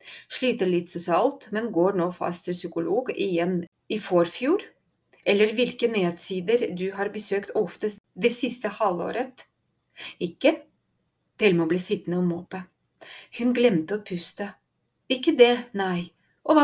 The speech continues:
med deg, Tico Maldoy?» Leana åpnet den andre mappen og begynte å bla. «Er det noe du lurer på om deg selv? Skal vi se her.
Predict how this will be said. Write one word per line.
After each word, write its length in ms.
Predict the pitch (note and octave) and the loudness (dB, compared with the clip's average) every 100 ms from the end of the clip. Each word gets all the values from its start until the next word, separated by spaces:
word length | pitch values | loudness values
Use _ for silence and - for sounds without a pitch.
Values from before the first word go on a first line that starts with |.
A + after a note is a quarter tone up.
| D4+ | 6
med 140 | D4 | 6
deg, 300 | F3+ F#3+ F3+ | 4 2 0
Tico 320 | - F#3 - G3 | -4 -6 -2 0
Maldoy?» 480 | E3+ E3+ G3 F3+ D#3+ _ _ _ _ _ _ _ _ | 0 2 0 0 -4 _ _ _ _ _ _ _ _
Leana 380 | G3 G3 F3+ F#3+ - | -4 -2 0 -2 0
åpnet 320 | G#3 D#3+ F3+ | -2 -2 -6
den 140 | G3 G#3+ | -4 -2
andre 240 | F3+ E3+ | -2 -2
mappen 400 | F#3+ F3 G#3+ A3 | -4 -8 -8 -8
og 80 | G#3+ | -6
begynte 300 | A3+ D3+ F#3 | -6 -4 -6
å 80 | F#3 | -6
bla. 220 | E3 E3+ D#3+ - _ _ _ _ _ - - - - _ - | -4 -4 -6 -14 _ _ _ _ _ -20 -20 -20 -20 _ 0
«Er 80 | A3+ | 6
det 140 | C4 C4+ | 6 6
noe 180 | A3 | 0
du 120 | F#3+ C4 | 0 0
lurer 240 | B3 F#3+ | 0 0
på 140 | - A#3 | 0 -2
om 160 | G#3 | 0
deg 160 | G#3+ A#3 | -2 -2
selv? 400 | B3+ D4 A3+ F3 - - _ | 2 2 2 -2 -10 -20 _
Skal 240 | - F#3+ G3+ | -6 -4 -2
vi 80 | |
se 160 | G#3 E3+ | -2 -4
her. 400 | F3+ D3+ - C3 | -4 -6 -6 -10